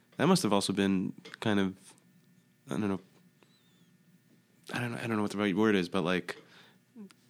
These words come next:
it's definitely out there, right, for a guy who's super Hasidish to be marrying someone who's, you know, just starting to keep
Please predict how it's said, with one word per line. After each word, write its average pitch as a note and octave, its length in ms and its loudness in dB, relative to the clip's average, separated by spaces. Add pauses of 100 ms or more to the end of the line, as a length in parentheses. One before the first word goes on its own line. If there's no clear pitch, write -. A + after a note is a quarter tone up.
(680)
it's G2 440 0
definitely A#2+ 340 4
out C3+ 220 4
there, A#2 240 6
right, A#2 240 4
for G2+ 300 2
a G#2 60 0
guy A2 280 4
who's G#2 140 2
super G#2 220 -2
Hasidish G#2+ 540 0
to A2 80 0
be G2 100 2
marrying G#2 320 2
someone G2+ 480 -2 (520)
who's, G2 540 -2
you G#2+ 100 0
know, G2+ 80 2
just F2 180 0
starting G2 440 2
to F#2+ 120 -4
keep - 260 -4